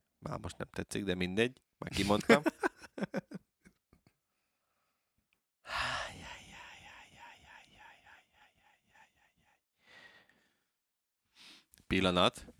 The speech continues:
Addig mindjárt kitalálom.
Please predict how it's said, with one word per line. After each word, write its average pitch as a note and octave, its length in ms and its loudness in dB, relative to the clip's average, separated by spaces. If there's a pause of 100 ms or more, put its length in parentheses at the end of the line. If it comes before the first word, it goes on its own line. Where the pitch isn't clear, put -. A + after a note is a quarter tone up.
(300)
Addig F#2 500 -4 (680)
mindjárt F2 380 -2
kitalálom. F#2 680 0